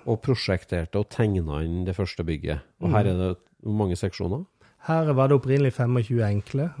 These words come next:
Speaker 2: og
Speaker 1: Ja.
Speaker 2: så ble det da en del sammenslåinger og sånn, så vi endte opp på nitten seksjoner totalt da, når det var
Speaker 1: Ja.
Speaker 2: ferdig.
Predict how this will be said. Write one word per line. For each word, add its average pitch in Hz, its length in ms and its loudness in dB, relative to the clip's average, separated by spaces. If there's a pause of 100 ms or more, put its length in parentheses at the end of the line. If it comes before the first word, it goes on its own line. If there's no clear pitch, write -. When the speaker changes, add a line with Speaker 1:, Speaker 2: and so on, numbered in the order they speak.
Speaker 2:
og 127 100 -2
Speaker 1:
Ja. 107 100 2
Speaker 2:
så 123 140 0
ble 117 200 2
det 113 120 -2
da 113 600 0
en 123 100 2
del 113 140 2
sammenslåinger 117 680 0
og 117 60 0
sånn, 147 200 -2
så - 100 -6
vi 127 80 0
endte 120 240 -2
opp - 160 -6
på 117 500 0
nitten 120 420 -6
seksjoner 123 520 -4
totalt 120 420 -6
da, 131 80 -16
når 127 200 -6
det - 0 -
var 110 120 -2 (120)
Speaker 1:
Ja. 117 60 -4
Speaker 2:
ferdig. 123 120 -10